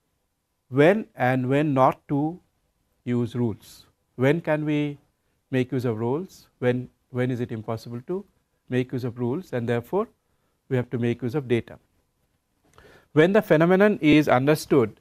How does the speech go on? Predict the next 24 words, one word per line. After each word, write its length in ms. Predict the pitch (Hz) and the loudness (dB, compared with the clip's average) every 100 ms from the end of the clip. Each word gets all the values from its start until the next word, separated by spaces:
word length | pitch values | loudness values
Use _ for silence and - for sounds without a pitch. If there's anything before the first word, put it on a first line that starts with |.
| - | -2
and 340 | 131 160 196 | 2 2 2
expressed, 640 | 151 - - 135 107 - _ _ _ _ _ _ _ _ - | -4 -4 0 0 0 -10 _ _ _ _ _ _ _ _ -4
rules 380 | 143 170 190 156 | 4 4 4 0
are 140 | 127 | -2
the 160 | 123 143 | 0 0
way 140 | 117 | -2
to 140 | - 107 | -4 -10
go. 180 | 120 - _ _ _ _ _ _ - _ _ _ - | -14 -16 _ _ _ _ _ _ -20 _ _ _ -4
So, 80 | 139 | 2
there 160 | 147 | 4
is 120 | 147 143 | 2 -2
this 180 | 143 | -4
aphorism, 560 | 127 113 135 123 175 226 _ _ _ _ _ - | -4 -4 -2 -2 -2 -6 _ _ _ _ _ -2
"Do 100 | 139 | 2
not 260 | 156 165 127 | 2 2 4
learn 360 | 127 151 196 - - | 4 4 0 -12 -6
when 200 | 127 123 | -2 -2
you 120 | 117 | -2
know." 220 | 120 104 - _ _ _ _ _ _ _ _ _ _ _ _ _ _ _ _ _ | -2 -6 -10 _ _ _ _ _ _ _ _ _ _ _ _ _ _ _ _ _
When 180 | 147 170 | 2 4
the 100 | 185 | 4
phenomenon 500 | 160 165 196 214 196 | 4 4 4 4 2
seems 300 | - 196 - | 4 2 4
arbitrary 720 | 131 127 175 - 160 104 | 4 4 2 2 0 0